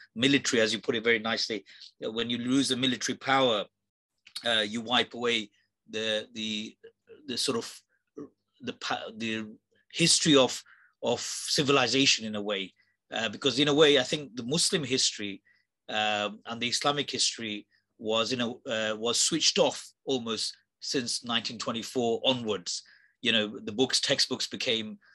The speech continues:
um, uh, uh, what do you call, um,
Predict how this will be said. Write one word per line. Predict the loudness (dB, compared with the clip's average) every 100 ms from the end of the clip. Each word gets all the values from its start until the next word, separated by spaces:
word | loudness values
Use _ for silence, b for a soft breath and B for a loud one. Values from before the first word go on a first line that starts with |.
| b -6
um, | 0 4 4 2 -4 -6 -6 -4
uh, | -2 2 2 0 -4 _ _ _ _ _ _ _ -20 -14 -4
uh, | -2 0 0
what | -2
do | -6
you |
call, | -4 -2 2 2
um, | 2 0 -4